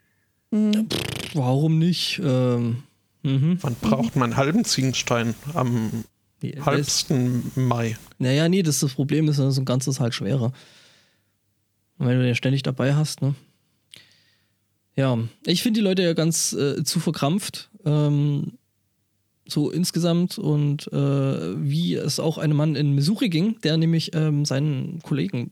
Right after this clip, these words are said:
Speaker 2: zu verkrampft empfund. Und, äh, der so meinte, okay, die Stimmung hier, äh, am Arbeitsplatz ist doch auch verbesserungswürdig, ähm, und, äh, ich hab da grad noch was dabei, ähm, das könnte da helfen.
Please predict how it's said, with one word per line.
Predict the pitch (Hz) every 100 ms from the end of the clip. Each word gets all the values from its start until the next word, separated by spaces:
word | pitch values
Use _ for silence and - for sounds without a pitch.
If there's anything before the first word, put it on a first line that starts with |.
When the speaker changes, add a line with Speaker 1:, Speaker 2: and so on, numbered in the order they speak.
| 160
Speaker 2:
zu | - 147 139 131 _ _
verkrampft | 151 - 139 151 - _ _ _ _ _ _
empfund. | 156 151 - 190 202 196 - - - - - _ _ _ _ _ _ -
Und, | 139 160 175 180 170
äh, | 170 160 156
der | 151 151 160
so | 156
meinte, | 147 156 170
okay, | 151 - 170 165 135
die | 139
Stimmung | 127 - 170 180 165
hier, | 147 170 170 87
äh, | 135
am | 127
Arbeitsplatz | 135 156 151 - 135
ist | - -
doch | 156 -
auch | 156
verbesserungswürdig, | - 147 170 180 165 151 - 147 165 165 165 - -
ähm, | 156 151 151 147 147
und, | - 147 143 139
äh, | - 139 131
ich | 135 165
hab | -
da | 151
grad | - 147
noch | 156 160
was | 147
dabei, | 131 131 135 233 233 220 -
ähm, | 175 180 175 160 -
das | 160 - - -
könnte | - 165 165 160 151 -
da | 127 127
helfen. | 147 196 233